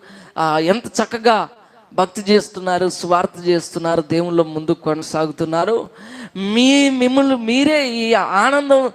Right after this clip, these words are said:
ఈ ఆనందం చాలు నాకు, ఇదే నాకు కిరీటమై ఉన్నది." హల్లెలూయా. మీరు, "మాకు సింహాసనం వేయాల్సిన పని లేదురా నాయన,"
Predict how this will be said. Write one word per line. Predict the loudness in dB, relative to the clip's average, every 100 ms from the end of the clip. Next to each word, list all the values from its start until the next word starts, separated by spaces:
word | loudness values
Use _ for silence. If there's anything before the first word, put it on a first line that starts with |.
| -10 -20 -10
ఈ | 0 0
ఆనందం | 2 2 2 0 2
చాలు | 0 0
నాకు, | -2 -6 -6 -18 _ _ _ _ 0
ఇదే | 2 2
నాకు | 0 -4 -8
కిరీటమై | -4 -2 0 2 2 4 2 -2 -18 _ _
ఉన్నది." | -6 -4 -2 -2
హల్లెలూయా. | 2 4 6 6 6 2 -4 -20 -20 -20 -20 -20 -20 -4
మీరు, | 0 2
"మాకు | 4 2
సింహాసనం | 2 0 2 2 0 -2
వేయాల్సిన | 2 2 0 -4
పని | -4 -4 0
లేదురా | -2 0 -2
నాయన," | -2 -4 -4